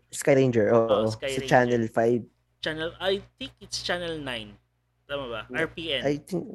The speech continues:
Speaker 1: baka, ano, Channel five and Channel nine. Kasi nagre-rerun din sila before. <laughs>
Speaker 2: Oo. I, yeah. And to think na, ano, no, parang naun-, par-,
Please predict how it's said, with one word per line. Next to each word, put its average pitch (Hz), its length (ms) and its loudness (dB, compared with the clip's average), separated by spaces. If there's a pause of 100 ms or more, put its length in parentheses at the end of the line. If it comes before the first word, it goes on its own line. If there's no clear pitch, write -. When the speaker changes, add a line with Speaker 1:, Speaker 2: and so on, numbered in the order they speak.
(120)
Speaker 1:
baka, 160 240 6 (160)
ano, 135 240 6
Channel 135 320 6
five 123 320 2
and 123 80 -6
Channel 113 320 -4
nine. 110 160 -6
Kasi 147 240 -2
nagre-rerun 143 720 2
din 143 160 -2
sila 127 320 -2
before. 117 560 -4
<laughs> - 80 0
Speaker 2:
Oo. 110 400 -4 (480)
I, 139 160 -12 (400)
yeah. - 240 -6 (320)
And 190 400 -4 (400)
to 202 80 -2
think 233 240 -10
na, 202 400 -4
ano, 147 160 -8
no, 117 140 -12 (180)
parang 170 400 -2
naun-, 190 320 -4 (240)
par-, 233 160 -6